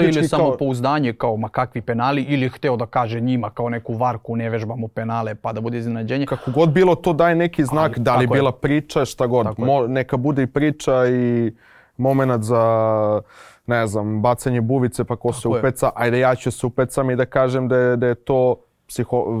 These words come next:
Speaker 1: vrlo dobar psihološki moment i da će igrači to znati i da tu, tu neće biti nekih, sad jedini problem, to smo baš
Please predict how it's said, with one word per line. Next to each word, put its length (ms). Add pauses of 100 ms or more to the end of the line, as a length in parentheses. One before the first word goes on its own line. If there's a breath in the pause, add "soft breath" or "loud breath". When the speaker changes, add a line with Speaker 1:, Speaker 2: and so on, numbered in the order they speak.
(100)
Speaker 1:
vrlo 220
dobar 260
psihološki 640
moment 460
i 160
da 300 (380)
će 160
igrači 340
to 160
znati 420
i 60
da 400
tu, 480 (300 soft breath)
tu 120
neće 260
biti 220
nekih, 600 (280 soft breath)
sad 280
jedini 600
problem, 500
to 200
smo 160
baš 420